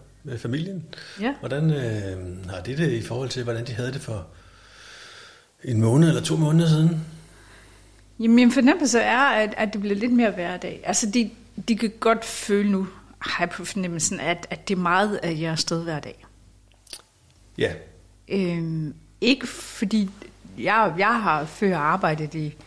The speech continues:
Speaker 2: i Aarhus og, og kørt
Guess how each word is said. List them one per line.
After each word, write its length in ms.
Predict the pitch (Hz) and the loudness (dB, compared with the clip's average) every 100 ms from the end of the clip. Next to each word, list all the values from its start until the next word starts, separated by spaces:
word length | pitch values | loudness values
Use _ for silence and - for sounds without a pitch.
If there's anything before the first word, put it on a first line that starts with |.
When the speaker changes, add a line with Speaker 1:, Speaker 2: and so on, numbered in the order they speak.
| - - - - | -20 -20 -20 -10
Speaker 2:
i 180 | 185 175 | -4 -2
Aarhus 560 | 165 170 196 214 165 - | 0 2 2 0 -2 -2
og, 200 | 160 156 156 - - - - - - - - - - | -2 -4 -6 -16 -20 -20 -20 -20 -20 -20 -20 -20 -6
og 160 | 190 - | -6 -2
kørt 360 | - 214 220 | 4 6 4